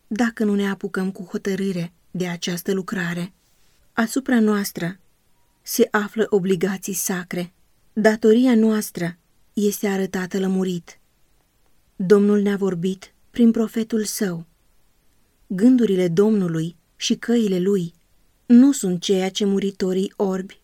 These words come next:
și egoiști cred că sunt sau doresc ca ele să fie. Domnul privește la inimă. Dacă acolo se află egoism,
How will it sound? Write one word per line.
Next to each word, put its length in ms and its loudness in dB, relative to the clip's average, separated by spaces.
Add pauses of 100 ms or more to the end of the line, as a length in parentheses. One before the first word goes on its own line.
și 300 -4
egoiști 760 -4 (380)
cred 300 -2
că 140 -8
sunt 540 -2 (160)
sau 320 0
doresc 480 2
ca 200 -8
ele 180 -4
să 140 -6
fie. 500 -6 (600)
Domnul 400 4
privește 440 0
la 100 -2
inimă. 540 0 (400)
Dacă 360 -4
acolo 380 0
se 160 -4
află 240 -2
egoism, 640 -2